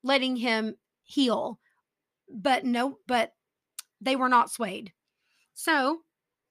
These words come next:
on December ninth, nineteen ninety-nine, he was transported back to Huntsville, and he was executed by lethal injection. His last statement said, "Uh, just," and I'm reading it just as it's written, y'all.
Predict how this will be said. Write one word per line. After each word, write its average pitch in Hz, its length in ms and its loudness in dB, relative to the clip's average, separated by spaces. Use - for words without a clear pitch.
on 269 120 0
December 302 360 -2
ninth, 277 260 2
nineteen 269 320 -4
ninety-nine, 262 540 -2
he 277 180 -2
was 214 580 -2
transported 233 480 -6
back 208 180 -4
to 269 60 -12
Huntsville, 262 420 -6
and 254 240 -2
he 240 360 -6
was 220 460 -4
executed 233 480 -12
by 240 140 -6
lethal 196 300 -8
injection. 196 580 -4
His 277 280 0
last 285 260 4
statement 285 420 0
said, 185 460 -4
"Uh, 311 540 8
just," 349 460 -8
and 254 140 -8
I'm 262 120 -4
reading 262 280 -6
it 214 140 -10
just 240 200 -10
as 226 120 -10
it's - 180 -12
written, 220 220 -2
y'all. 185 280 -6